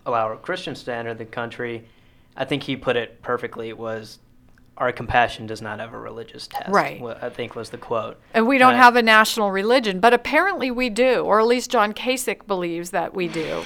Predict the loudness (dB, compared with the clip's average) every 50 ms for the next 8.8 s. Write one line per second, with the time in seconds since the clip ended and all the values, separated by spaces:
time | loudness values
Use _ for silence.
0 | 2 4 6 6 6 4 2 2 0 0 -2 -2 4 6 8 10 10 10 8 4
1 | 2 2 0 -2 -2 -4 -4 -4 -4 -4 -4 -6 -6 -6 -6 -4 -4 -6 -4 -2
2 | 0 4 6 6 8 8 8 6 4 2 0 -2 -2 -2 -2 2 4 4 4 4
3 | 4 2 2 2 0 -2 -6 -4 -2 0 0 0 0 0 -2 -2 -2 -6 -4 0
4 | 0 0 2 2 2 0 0 -2 -6 -10 -8 -8 -8 -8 -8 -8 -6 -6 -6 -6
5 | -6 -8 -8 -10 -10 -12 -10 -10 -8 -6 -6 -6 -6 0 2 2 6 8 6 6
6 | 6 4 2 2 2 2 2 2 2 2 0 0 -2 -4 -4 -4 -6 -6 -4 -4
7 | -2 -2 -2 -4 -6 -6 -4 -2 0 0 0 -2 -4 -6 -4 -2 -2 -2 -2 -4
8 | -6 -12 -8 -6 -4 -2 2 2 2 2 2 0 -2 -8 -14